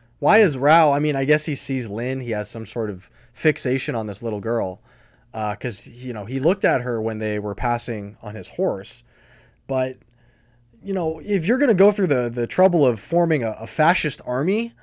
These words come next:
Speaker 1: and then just taking over
Speaker 2: <laughs>
Speaker 1: large parts of the wasteland, I don't think a little girl asking you, uh, for help and forgiveness is really gonna,
Speaker 2: Yeah.
Speaker 1: you know,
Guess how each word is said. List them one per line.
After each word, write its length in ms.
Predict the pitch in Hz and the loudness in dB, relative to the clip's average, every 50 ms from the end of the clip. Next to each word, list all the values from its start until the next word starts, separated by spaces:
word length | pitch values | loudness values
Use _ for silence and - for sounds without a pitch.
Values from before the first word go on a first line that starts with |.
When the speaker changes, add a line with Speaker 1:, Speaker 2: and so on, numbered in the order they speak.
| _ _ _ _ _ _ _ - | _ _ _ _ _ _ _ -6
Speaker 1:
and 180 | 139 139 139 | -2 0 0
then 180 | 147 143 147 147 | 2 2 2 2
just 200 | 147 151 139 - | 2 0 0 2
taking 320 | - 170 175 - 175 151 | 0 0 0 0 0 2
over 240 | 135 143 151 151 135 123 | 4 4 6 6 4 4
Speaker 2:
<laughs> 100 | 117 123 | 4 4
Speaker 1:
large 180 | 139 143 - - | 4 2 2 2
parts 200 | 151 143 143 - | 2 2 2 0
of 60 | 131 | -2
the 80 | 120 | -2
wasteland, 600 | 107 110 120 131 - - 175 175 175 180 185 185 180 - - - _ - 127 127 - - - - - 226 - _ - - - - | 0 0 -2 -4 -2 -2 -2 0 0 0 -2 -4 -8 -12 -16 -16 _ -12 -12 -12 -12 -14 -16 -14 -14 -16 -16 _ -14 -14 -6 2
I 100 | 170 190 | 6 6
don't 140 | 240 254 202 | 6 6 6
think 160 | 240 240 208 | 4 4 6
a 40 | 170 | 6
little 220 | 170 196 202 180 | 6 8 8 8
girl 460 | 160 156 165 175 175 160 143 127 127 131 | 8 8 8 8 10 8 8 6 2 0
asking 400 | 143 156 175 - - - 165 156 | 2 2 2 2 0 -2 0 2
you, 300 | 147 147 147 143 139 135 | 4 4 6 6 4 2
uh, 140 | 123 131 127 | 0 -4 -8
for 400 | - - 139 123 120 117 113 113 | -4 -2 0 2 2 0 0 -2
help 380 | - - - 156 165 175 170 165 | -6 -2 2 2 2 2 2 0
and 120 | 139 123 | -2 -2
forgiveness 580 | - 135 123 135 143 143 143 135 117 104 - 113 | -4 -6 0 0 0 2 2 0 -2 -2 -4 -6
is 180 | 110 104 107 | -10 -8 -6
really 240 | 113 120 123 127 131 | -2 -2 0 0 -2
gonna, 280 | 127 117 104 101 101 104 | -2 -4 -6 -6 -8 -10
Speaker 2:
Yeah. 260 | 107 - 87 82 143 | -12 -16 -16 -14 -12
Speaker 1:
you 80 | 131 | -12
know, 180 | 107 98 98 | -10 -10 -12